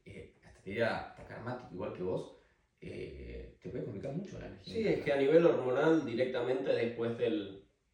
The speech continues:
Speaker 2: clímax, vamos a decir, eh, se liberan estas hormonas que, que básicamente lo que hacen es que seas más, ah,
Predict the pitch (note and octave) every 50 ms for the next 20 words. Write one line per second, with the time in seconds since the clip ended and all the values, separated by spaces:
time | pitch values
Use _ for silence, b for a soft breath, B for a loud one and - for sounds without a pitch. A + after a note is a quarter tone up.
0 | _ _ _ _ _ _ _ - B2+ C3 B2+ A#2 A2 G#2+ G#2+ G#2+ - - - -
1 | - _ G#2+ A2 A2 G2+ G2+ G#2 G2 F#2+ - - B2 A2+ A2 A#2+ B2 - - b
2 | b b b b b b b _ _ _ A#2+ A#2+ A#2+ A#2 A2+ A2+ A2+ A2+ A2 A2
3 | A2 G#2+ - - - - - - D3+ D#3 E3+ G3+ G#3 G3 F#3 F3+ F#3 F3+ D#3+ -
4 | - D#3+ E3+ F3+ F3+ E3 - D3+ C#3 C3 B2+ B2+ B2 A#2+ A#2+ A#2+ - - - -
5 | C#3 C3 C3+ C#3 D3 D3+ D3 D3+ E3+ E3+ E3+ F3 - b b b b b b b
6 | _ _ C3 C3 C3+ C3 - - C3 C3+ C#3 - - E3+ D#3+ D#3+ D#3+ - - G#2+
7 | - - - - - C#3+ C#3+ D3 C#3+ C#3+ C#3 C#3 C#3+ C#3+ - - - - B2+ B2
8 | A#2+ A#2 A2+ A2 A2 G#2 G#2 G2+ G2